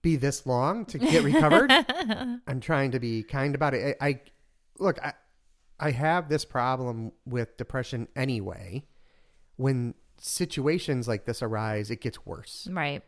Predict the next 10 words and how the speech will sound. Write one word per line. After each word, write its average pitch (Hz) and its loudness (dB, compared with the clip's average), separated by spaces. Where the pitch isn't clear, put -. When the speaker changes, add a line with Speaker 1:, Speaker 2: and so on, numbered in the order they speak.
Speaker 1:
'Cause 120 0
all, 143 2
although 156 2
it's 139 -4
not 131 -2
a 139 -8
panacea 123 -2
or 110 -4
a - -8
cure 110 -4